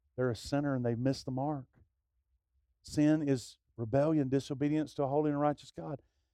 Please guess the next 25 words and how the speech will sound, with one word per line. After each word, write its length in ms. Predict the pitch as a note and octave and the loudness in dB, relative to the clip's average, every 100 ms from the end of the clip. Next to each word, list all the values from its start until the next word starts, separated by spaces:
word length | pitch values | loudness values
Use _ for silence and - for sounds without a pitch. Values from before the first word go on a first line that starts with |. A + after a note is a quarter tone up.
| _ _ - | _ _ -2
You 100 | C3 | 0
gotta 320 | B2+ F#3+ F#3+ | 4 6 6
know 200 | F#3 G#3 | 6 10
that 240 | F#3+ F3+ | 12 10
before 280 | D3 - F3 | 6 2 4
you 100 | E3 | 4
can 100 | C#3 | 2
become 320 | D3 C3 E3 D3+ | -2 2 2 2
a 60 | |
Christian. 500 | - E3 - - B2+ G#2 _ _ _ _ _ _ _ _ _ _ _ _ _ _ _ _ _ _ _ _ _ - | 0 0 0 -8 -10 -12 _ _ _ _ _ _ _ _ _ _ _ _ _ _ _ _ _ _ _ _ _ -6
You 100 | D#3 | 6
gotta 320 | F#3+ F3+ D3 | 10 10 10
acknowledge, 840 | C#3 C3+ C#3+ D#3 F3 G3+ G3+ C#3+ - | 6 4 2 6 8 8 6 2 -6
"I 380 | C#3 E3 F#3+ F#3+ - | 2 6 6 4 4
am 320 | E3 F3+ F3 | 4 4 4
a 200 | D3+ D#3 | 2 0
sinner. 580 | D#3+ - - F3 D3+ C3 G#2+ _ _ | 0 -2 0 0 0 -4 -8 _ _
I 60 | C3 | 0
have 200 | C#3 C3+ | 2 2
sinned 440 | - - F#3+ F#3 | 0 -2 0 2
against 380 | F3+ E3 E3+ - | 0 0 -2 -6
God." 420 | - C#3 C3 C3 - _ _ - | -6 -6 -4 -6 -8 _ _ -12
You've 260 | C#3 F#3+ | -4 0
got 300 | D3 G3+ F#3 | 8 8 8
to 340 | - F3+ E3 | 4 4 6